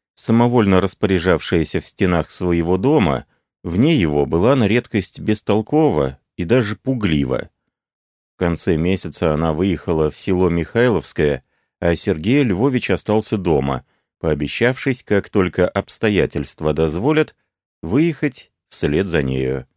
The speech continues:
Как только закрылась дверь, Сергей Львович почувствовал счастье.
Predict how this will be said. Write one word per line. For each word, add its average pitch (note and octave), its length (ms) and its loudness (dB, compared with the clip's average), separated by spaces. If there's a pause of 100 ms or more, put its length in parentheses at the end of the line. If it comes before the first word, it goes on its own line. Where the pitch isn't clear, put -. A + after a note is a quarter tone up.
(600)
Как C#3+ 260 -2
только D3+ 360 2
закрылась E2+ 640 0
дверь, C3+ 440 -2 (500)
Сергей A#2 500 2
Львович C3 560 -2
почувствовал A2+ 800 0
счастье. D2+ 840 -4